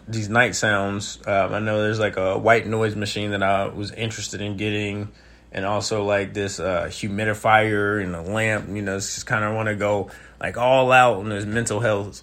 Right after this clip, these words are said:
And, um, you know, I really don't feel like there's anything wrong with that, considering the reason why I know that this came about. I know after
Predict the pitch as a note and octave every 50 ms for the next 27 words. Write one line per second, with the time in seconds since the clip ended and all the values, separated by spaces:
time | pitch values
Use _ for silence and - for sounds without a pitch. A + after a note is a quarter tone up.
0 | - - G#2 G2+ G2+ F#2+ F#2+ - G2+ G2 F#2 F#2 G2+ G2 - - - - - -
1 | _ - - - A2+ A2+ A2 A2 G#2+ G#2 G#2 A2 A2+ A2+ A2+ G#2+ G#2 G2 F#2 -
2 | G2+ F#2+ F#2 F#2+ F#2+ G2 F#2+ F#2+ - - A2+ A2+ A2 G#2 A2+ A2 G#2+ G2+ G2 F#2+
3 | G2+ G#2 G#2 G2+ F#2+ F#2 D#2 E2+ F2 F2 E2 - - - A2+ A2+ A2 - D#3 D3+
4 | D3 B2+ A2+ G#2 G#2 G2 G#2 G#2+ A2 - - - - - - - - - - _
5 | - - - - A#2+ B2 B2+ C3 C3+ B2+ A#2 A#2+ A#2+ A#2+ A#2 A2+ A2 G#2+ A2 -
6 | - - - - - _ - - - _ - - - _ _ - - - A2 B2+
7 | A#2+ B2 A#2+ G2+ G#2+ A2 A2 A2 A#2 A#2 A2+ A2+ G#2+ F#2+ G#2+ G2+ G2 - - -
8 | _ - - A#2 A2 A2 A#2 A2+ A2 - - - B2+ A#2 A2+ G2+ F2+ F2 G2+ G2+
9 | G2 F#2+ F2+ - B1 F#2+ G#2 A2+ A2+ A2+ A2 G#2+ G#2+ G#2+ G#2 G#2 - - - -
10 | - - - A2+ A#2+ A#2+ - - A#2 A2+ A2 G#2+ G#2 G#2 G2+ G2